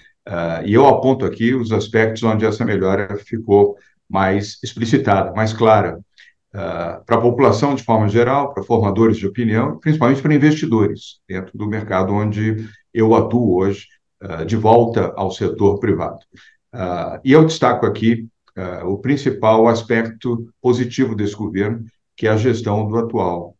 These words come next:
ah, secretário, ministro da Fazenda,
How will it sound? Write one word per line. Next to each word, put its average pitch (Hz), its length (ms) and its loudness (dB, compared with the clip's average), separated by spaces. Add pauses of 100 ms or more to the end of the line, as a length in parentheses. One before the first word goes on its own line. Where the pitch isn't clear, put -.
ah, 80 400 -6 (440)
secretário, 98 640 -4
ministro 98 640 -4
da 92 160 -6
Fazenda, 110 640 -2